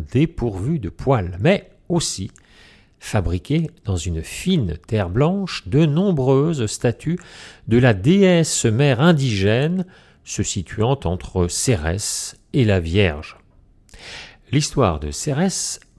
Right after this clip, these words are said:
parle d'agriculture, de printemps, d'une femme pleurant sa fille perdue, comme ma mère pleurait ma sœur aînée. J'ai connu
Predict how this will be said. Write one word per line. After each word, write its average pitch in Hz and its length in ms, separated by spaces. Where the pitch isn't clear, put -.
parle 101 360
d'agriculture, 156 1300
de 82 140
printemps, 170 1080
d'une 98 260
femme 101 420
pleurant 104 360
sa 82 200
fille 101 360
perdue, 123 560
comme 185 460
ma 117 160
mère 95 420
pleurait 90 420
ma 82 120
sœur 85 300
aînée. 73 320
J'ai 127 220
connu 135 420